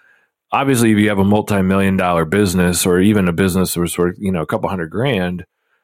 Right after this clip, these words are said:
there's value there and it probably needs to be insured. So can you kinda talk at a high level of some of the solutions that maybe come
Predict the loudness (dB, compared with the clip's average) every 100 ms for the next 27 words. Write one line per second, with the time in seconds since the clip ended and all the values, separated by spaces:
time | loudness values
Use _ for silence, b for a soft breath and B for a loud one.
0 | _ -2 0 0 0 2 2 0 -2 -6
1 | -10 -4 0 2 0 -2 -4 -4 -4 -2
2 | -2 0 0 -2 0 0 -2 B B B
3 | 0 0 0 -2 -4 -2 -2 -2 -2 -2
4 | -2 0 2 2 2 2 2 0 -2 -2
5 | 0 0 0 0 0 2 2 2 0 -2
6 | -2 -2 0 0 2 2 2 0 -2 -2
7 | -2